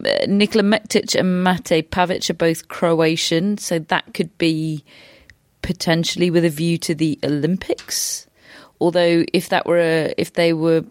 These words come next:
if they were inclined to form partnerships with a view to Olympics, you'd think that they would have done that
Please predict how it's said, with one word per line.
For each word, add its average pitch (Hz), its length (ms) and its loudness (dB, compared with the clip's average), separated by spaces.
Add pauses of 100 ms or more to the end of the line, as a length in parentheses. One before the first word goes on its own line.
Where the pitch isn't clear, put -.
(120)
if - 160 -18
they 170 140 2
were 165 140 2
inclined 185 520 2
to 175 80 -8
form 180 260 0
partnerships - 680 -4
with 160 120 0
a 165 40 0
view 170 260 0
to 160 140 -2
Olympics, - 840 -2 (380)
you'd 165 180 0
think - 260 -2
that - 180 -2
they 151 120 2
would 151 140 0
have - 120 -8
done 147 220 2
that 147 180 0